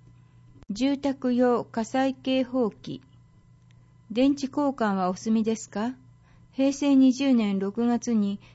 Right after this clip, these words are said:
すべての住宅に住宅用火災警報器の設置が義務付けられてから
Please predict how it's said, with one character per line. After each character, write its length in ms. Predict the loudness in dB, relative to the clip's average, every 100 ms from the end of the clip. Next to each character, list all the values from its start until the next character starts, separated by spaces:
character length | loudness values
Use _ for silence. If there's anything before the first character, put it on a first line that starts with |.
| -20
す 180 | -8 -4
べ 160 | -2
て 140 | 0 0
の 160 | -2
住 220 | -2 -4
宅 280 | -2 -6 -2
に 320 | -2 -2 -4 -12 -20 -12
住 300 | -2 -2 0
宅 320 | -4 -2 0
用 180 | 0 0
火 160 | -4
災 240 | -4 -4 -4
警 260 | -4 -6
報 220 | -4 -4 -6
器 160 | -6
の 100 | -6
設 240 | -6 -8 -8
置 120 | -6
が 120 | -4
義 80 | -2
務 200 | -2 -2
付 220 | -4 -6
け 20 |
ら 100 | -4
れ 120 | -4 -6
て 120 | -8
か 140 | -6
ら 220 | -6 -8